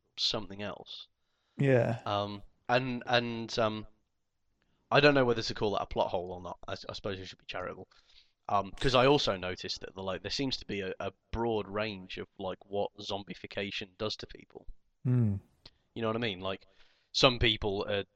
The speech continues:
Speaker 1: uh, are zombified and, and just sort of lie motionless on somebody's armchair. And
Speaker 2: It,
Speaker 1: some people become instant flesh-eating maniacs.
Speaker 2: Yeah.
Speaker 1: And, and some people, as we see in this case,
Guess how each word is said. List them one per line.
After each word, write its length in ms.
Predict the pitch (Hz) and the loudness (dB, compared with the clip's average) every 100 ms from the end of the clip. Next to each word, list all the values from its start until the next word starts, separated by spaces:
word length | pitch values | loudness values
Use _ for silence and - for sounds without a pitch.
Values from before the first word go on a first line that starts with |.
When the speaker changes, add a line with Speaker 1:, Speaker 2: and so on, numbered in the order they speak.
| - | -6
Speaker 1:
uh, 360 | 110 98 95 92 98 | 0 2 2 0 -2
are 180 | 95 | -4
zombified 680 | 92 104 101 98 104 95 90 | -2 -4 -4 -6 -4 -4 -4
and, 140 | 92 92 | -8 -8
and 200 | 92 92 | -10 -8
just 280 | 98 - - | -6 -6 -6
sort 180 | 92 92 | -8 -8
of 80 | 95 | -6
lie 340 | 98 98 92 | -2 -2 -4
motionless 680 | 92 95 - 95 90 - - | -6 -6 -6 -8 -8 -6 -8
on 160 | 90 90 - | -10 -14 -10
somebody's 480 | - 95 92 90 - | -8 -8 -10 -12 -8
armchair. 580 | 98 95 95 92 90 92 _ _ _ _ _ _ _ _ - | -6 -6 -6 -6 -6 -10 _ _ _ _ _ _ _ _ -6
And 300 | 98 92 95 | -6 -6 -6
Speaker 2:
It, 260 | - - - - - _ _ | 0 0 2 -2 -6 _ _
Speaker 1:
some 240 | - 120 107 | 0 0 0
people 400 | 113 101 101 95 | -4 -2 -6 -6
become 460 | 104 - 107 95 92 _ - | -8 -2 -2 -2 -10 _ -10
instant 560 | 104 92 - 98 92 _ _ _ _ - | -4 -4 -2 -4 -8 _ _ _ _ -16
flesh-eating 720 | - 98 - 101 90 92 92 | -6 -2 -2 -2 -4 -8 -8
maniacs. 720 | 95 90 90 87 - - - _ _ _ _ _ _ _ | -8 -8 -10 -12 -10 -12 -12 _ _ _ _ _ _ _
Speaker 2:
Yeah. 320 | 107 107 120 98 - - | 0 4 4 4 -6 -2
Speaker 1:
And, 220 | 120 120 - | -2 -2 -6
and 80 | 131 | -2
some 300 | - 165 160 | 4 4 4
people, 460 | 131 107 98 95 | 0 -2 -6 -6
as 160 | 101 107 | -4 -6
we 80 | 107 | -6
see 200 | - 104 | -4 -4
in 80 | 107 | -4
this 180 | 110 | -8
case, 420 | - - 190 - | -6 -8 -8 -12